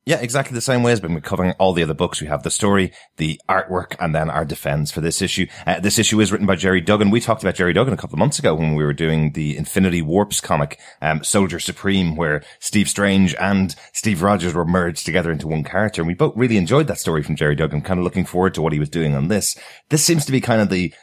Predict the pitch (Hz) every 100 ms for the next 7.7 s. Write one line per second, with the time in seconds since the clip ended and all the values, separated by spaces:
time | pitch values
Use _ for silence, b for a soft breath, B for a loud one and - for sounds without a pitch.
0 | _ 92 76 117 104 101 85 - 82 71
1 | - 80 85 82 87 - 78 73 78 80
2 | - - 82 101 139 104 82 78 80 76
3 | 82 73 76 110 - B B 71 85 95
4 | 101 90 90 87 82 90 98 104 123 107
5 | 95 123 92 - - 78 80 76 - 85
6 | 107 73 - 78 73 B B 80 82 -
7 | 98 92 80 90 85 78